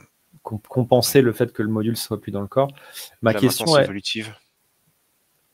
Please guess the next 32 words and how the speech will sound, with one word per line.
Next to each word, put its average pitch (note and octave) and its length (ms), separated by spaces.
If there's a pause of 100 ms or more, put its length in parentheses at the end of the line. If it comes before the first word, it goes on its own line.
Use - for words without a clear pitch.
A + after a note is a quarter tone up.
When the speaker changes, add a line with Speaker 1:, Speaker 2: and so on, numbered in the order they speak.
(120)
Speaker 1:
Ouais, C3 160
c'est B2+ 120
ça, A#2 180
voilà. G#2 300
C'est G#2+ 220
si - 180
Speaker 2:
Ok. D#3 120
Speaker 1:
le, B2+ 280
si, - 280
en B2 100
fait, C#3 220
en B2 100
gros, C3+ 220
si, A#2+ 420
euh, G#2 320
le G#2+ 160
module B2 360
est A#2+ 120
effectivement A#2 500
en A2 40
dépendance A#2 500
du, G#2 260
du G#2 140
module G#2 340
contrib A2+ 360
R G#2 100
D G#2+ 260
F, - 140 (560)
quand, A2 360
euh, G#2+ 280
le G#2+ 160
module A#2 440